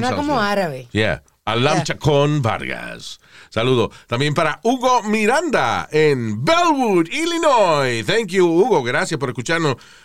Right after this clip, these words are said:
Speaker 2: allá en Illinois. También para Yolkin Martínez. Yolkin, thank you.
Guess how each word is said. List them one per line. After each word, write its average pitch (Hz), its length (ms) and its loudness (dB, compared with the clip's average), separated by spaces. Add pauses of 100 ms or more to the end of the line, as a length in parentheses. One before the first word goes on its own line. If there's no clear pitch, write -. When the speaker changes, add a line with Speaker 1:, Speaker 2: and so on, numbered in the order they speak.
(180)
Speaker 2:
allá 110 200 -2
en 131 80 -2
Illinois. 139 320 2
También 156 280 0
para 147 400 0 (300)
Yolkin 240 600 -2
Martínez. 226 800 -2
Yolkin, 151 460 0
thank 220 200 -2
you. 107 600 -2